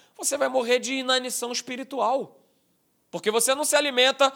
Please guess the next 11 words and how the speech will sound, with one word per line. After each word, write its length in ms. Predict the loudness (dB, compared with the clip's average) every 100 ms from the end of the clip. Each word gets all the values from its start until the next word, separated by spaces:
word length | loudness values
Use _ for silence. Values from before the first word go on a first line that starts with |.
| -4 -4
só 200 | 0 2
domingo 320 | 0 -4 -4
pela 240 | -2 0
manhã, 280 | 0 0 -2
domingo 320 | -4 -8 -4
à 60 | -2
noite, 220 | -2 -4
quarta-feira 540 | -4 -2 -4 -6 -6 -6
no 120 | -4
teu 140 | -4
corpo. 380 | -2 -4 -4